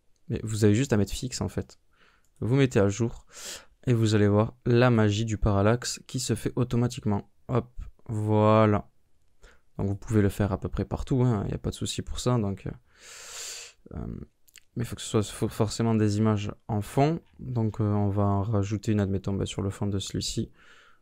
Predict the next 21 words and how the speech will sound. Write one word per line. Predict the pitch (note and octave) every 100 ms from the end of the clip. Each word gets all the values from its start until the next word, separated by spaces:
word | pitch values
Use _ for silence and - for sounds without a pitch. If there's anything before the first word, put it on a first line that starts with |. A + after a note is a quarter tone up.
| _ -
Voilà, | G2+
on | G#2
va | G#2+
rajouter | F#2+ G2 G#2+ -
la | G2+
même | G2+ G2
image. | G2 G#2 A2 A2 B2 -
Donc, | A#2+ G2+ - - - _ _ _ _ _ _ _ -
je | A#2+
vais | G2
le | G2+
refaire | G2+ - G#2+ - _ -
style, | - - - A2+ A#2+ - -
arrière-plan, | A2+ A2 A2 - - A2+ A#2 _ _ _ _ -
image. | A2 A2+ A2+ A2 A#2 - _ _ _ _ _ _ _ _ -
On |
met | A2+ A2+
une | A2+
image. | A2+ A2+ A#2 A#2 - _ _ _ _ _ - _ _ _ _ - _ _ _
Parfait. | A#2 A2 - A#2+ A#2+ _ _ _ _ _ _ _
Et | -